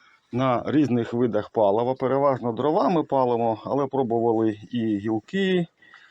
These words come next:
і навіть листя. За рекомендацією, а, тих, хто встановлював майстрів, ми зразу придбали і вентилятор.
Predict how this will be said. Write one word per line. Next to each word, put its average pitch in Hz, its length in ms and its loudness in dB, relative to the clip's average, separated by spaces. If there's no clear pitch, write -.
і 120 40 -4
навіть 110 360 0
листя. 151 800 0
За 156 480 0
рекомендацією, 127 1300 0
а, 104 380 -2
тих, 139 160 -2
хто - 140 -6
встановлював 151 640 2
майстрів, 135 480 0
ми 156 120 0
зразу 135 360 0
придбали 131 680 2
і 123 120 0
вентилятор. 123 840 2